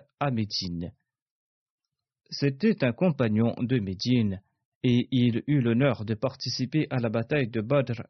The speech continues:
en compagnie du saint prophète Mohammed sallallahu alayhi wa sallam. Et il fit preuve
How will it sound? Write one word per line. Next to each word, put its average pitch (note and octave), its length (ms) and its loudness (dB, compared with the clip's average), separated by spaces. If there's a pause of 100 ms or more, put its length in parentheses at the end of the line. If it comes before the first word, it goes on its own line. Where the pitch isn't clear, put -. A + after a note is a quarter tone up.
(140)
en B2 180 -2
compagnie A#2+ 640 -2
du A2 140 -4
saint A#2+ 180 0
prophète A#2+ 460 -2
Mohammed B2+ 520 -2
sallallahu A2+ 300 0
alayhi G2+ 120 -4
wa F#2 40 -10
sallam. A#2 420 -2 (1040)
Et C#3 220 2
il C3+ 160 2
fit C#3+ 160 -2
preuve C3+ 460 0